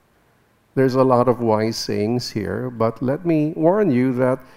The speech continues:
these are wise sayings. This is not epistle. This is not at the same level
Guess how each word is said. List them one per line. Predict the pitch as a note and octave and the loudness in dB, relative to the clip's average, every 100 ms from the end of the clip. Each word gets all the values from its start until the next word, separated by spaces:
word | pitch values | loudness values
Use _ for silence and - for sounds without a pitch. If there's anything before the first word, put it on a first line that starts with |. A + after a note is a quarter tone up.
| _ - | _ 0
these | F3+ D#3+ | 2 4
are | D#3 D3 | 4 6
wise | C#3 D3+ C#3+ B2 | 6 4 2 0
sayings. | - D3+ C3+ F#2+ D#2+ F2+ F#2 - | -4 -4 -2 -4 -6 -10 -12 -10
This | C#3 C#3+ C#3 | 0 0 0
is | C3 | 0
not | C#3+ C3 - | 0 0 0
epistle. | C3+ - C3 - D2+ - _ _ _ _ _ _ _ | -4 -2 -4 -6 -10 -12 _ _ _ _ _ _ _
This | C#3 C#3 | -2 -2
is | C#3 | 0
not | D#3 D#3+ D#3 | 2 4 2
at | |
the | D3 | 0
same | C3 D3+ C3+ B2+ | -2 0 0 2
level | C3 C#3 B2+ A2 G2+ G2+ | 2 2 0 0 -2 -4